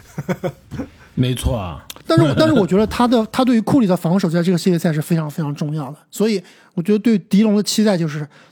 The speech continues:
Speaker 3: 进攻端啊，别上头，防守端也别上头。
Speaker 1: 那我说一个勇士这边，其实跟迪隆、贝恩加在一起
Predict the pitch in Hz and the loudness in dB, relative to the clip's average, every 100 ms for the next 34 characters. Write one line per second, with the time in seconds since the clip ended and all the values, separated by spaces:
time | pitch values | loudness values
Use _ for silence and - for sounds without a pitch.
0 | _ _ - 262 190 208 208 208 185 120 | _ _ -2 0 2 0 2 0 -2 -6
1 | _ _ _ _ _ - 170 175 214 156 | _ _ _ _ _ -2 -2 0 -2 -4
2 | 135 131 - _ - 185 226 190 151 151 | -10 -16 -18 _ -4 0 2 0 -2 -4
3 | 151 - _ _ _ 160 147 156 185 156 | -6 -12 _ _ _ -6 -4 -6 -6 -10
4 | - _ _ _ _ - 165 170 160 147 | -16 _ _ _ _ -10 0 4 4 2
5 | 135 - _ - 139 139 - 202 202 185 | -2 -6 _ -8 -4 -4 0 0 2 0
6 | 147 110 113 - 170 180 151 143 147 143 | 0 -4 -6 -4 -2 -2 -2 -6 -6 -10
7 | 139 131 143 160 160 160 160 143 135 151 | -10 -8 -6 -4 -4 -6 -8 -8 -6 -4
8 | 147 156 175 160 165 180 190 214 139 117 | -4 -2 0 0 0 0 2 0 -2 -6
9 | 95 | -14